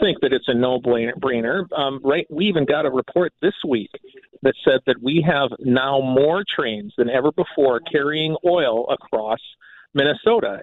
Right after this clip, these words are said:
And those trains, by putting in this pipeline, does it necessarily reduce those trains? Not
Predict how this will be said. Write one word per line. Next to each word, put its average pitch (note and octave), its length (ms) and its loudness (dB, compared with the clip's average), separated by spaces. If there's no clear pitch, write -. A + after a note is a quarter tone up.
And D3+ 400 0
those F3+ 180 2
trains, E3 320 -2
by C#3 120 2
putting G#3 240 4
in D#3+ 140 0
this C3+ 140 0
pipeline, B2 460 -2
does D3+ 100 6
it D3+ 80 0
necessarily D3 640 0
reduce B2 480 -2
those D#3+ 220 4
trains? E3 400 -4
Not D3 220 -2